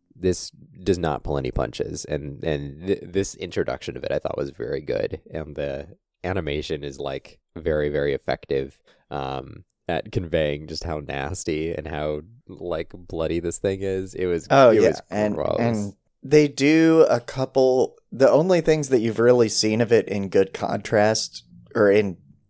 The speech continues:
Speaker 2: like, good resolution before this
Speaker 1: Yeah.
Speaker 2: are the eyes.
Speaker 1: Yeah.
Speaker 2: And they play a lot with that, like, those dead fish eyes.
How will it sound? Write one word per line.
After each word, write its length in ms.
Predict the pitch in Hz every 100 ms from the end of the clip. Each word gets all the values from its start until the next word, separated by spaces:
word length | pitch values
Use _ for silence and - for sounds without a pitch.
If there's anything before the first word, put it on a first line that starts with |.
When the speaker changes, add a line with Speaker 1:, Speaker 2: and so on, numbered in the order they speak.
| -
Speaker 2:
like, 340 | 104 95 -
good 220 | 113 117
resolution 800 | 110 110 110 101 104 117 156 151
before 380 | 139 98 107 120
this 280 | 156 165 - - _ _ _
Speaker 1:
Yeah. 160 | 87 73
Speaker 2:
are 460 | 117 120 107 104 - 120
the 160 | 104
eyes. 680 | 104 101 92 98 98 - - _ _ -
Speaker 1:
Yeah. 300 | 85 78 78
Speaker 2:
And 120 | 110
they 100 | 113 -
play 220 | 147 165
a 80 | 143
lot 340 | 107 113 -
with 180 | 101 -
that, 420 | 92 87 87 - _ _ - -
like, 280 | 104 90
those 240 | 113 98 92
dead 280 | - 101 98
fish 380 | - 101 101 98
eyes. 500 | 90 90 92 -